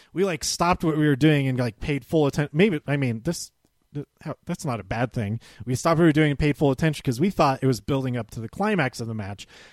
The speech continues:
and really it was, like, halfway through, and there was still, like, a whole rest of the, like, we were only halfway. We still had the, another ten minutes or whatever of it,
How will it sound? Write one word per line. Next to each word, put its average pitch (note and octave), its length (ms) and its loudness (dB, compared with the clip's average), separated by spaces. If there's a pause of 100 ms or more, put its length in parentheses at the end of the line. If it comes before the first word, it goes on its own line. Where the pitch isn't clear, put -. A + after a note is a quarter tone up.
and A#2+ 140 -4
really F#3+ 240 8
it D#3 40 4
was, C3 160 2
like, B2 180 2
halfway B2+ 420 0
through, C#3+ 340 6
and B2 80 2
there B2 120 4
was B2 100 2
still, C3 400 2 (240)
like, C3 140 -6
a A#2 60 -2
whole C#3 520 6 (1400)
rest D3 540 -4
of C#3 320 -2
the, B2 300 -2 (500)
like, C#3 300 -4
we F3 160 4
were F#3 80 4
only F3+ 180 2
halfway. E3 360 4
We B2+ 100 2
still E3+ 220 0
had D3+ 180 2
the, C#3 160 0 (120)
another D3 360 0
ten D3 220 -4
minutes B2 300 -4
or B2+ 40 -6
whatever A2+ 320 -2
of G2+ 100 -4
it, G2+ 120 -10